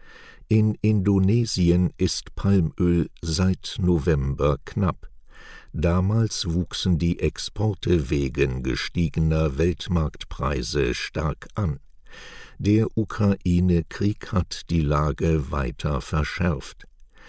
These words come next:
Palmöl ist das meistgenutzte pflanzliche Öl auf der Welt. Mehr als die Hälfte des globalen Bedarfs kommt bisher aus Indonesien.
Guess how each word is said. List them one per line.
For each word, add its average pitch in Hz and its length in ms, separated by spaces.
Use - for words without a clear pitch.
Palmöl 107 800
ist - 480
das 95 260
meistgenutzte 92 1160
pflanzliche 76 1000
Öl 67 380
auf 73 320
der 90 260
Welt. 85 400
Mehr 71 400
als 73 320
die 76 220
Hälfte 104 540
des 80 320
globalen 73 800
Bedarfs 65 640
kommt - 460
bisher - 760
aus 64 360
Indonesien. 76 1120